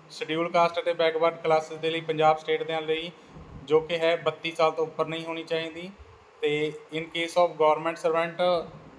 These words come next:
who have not less than five year service under government upper age limit ਉਹਦੀ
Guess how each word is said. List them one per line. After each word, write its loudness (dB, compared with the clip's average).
who 0
have 6
not 0
less -2
than -4
five 2
year 0
service -2
under 0
government 0
upper -6
age -2
limit -8
ਉਹਦੀ -4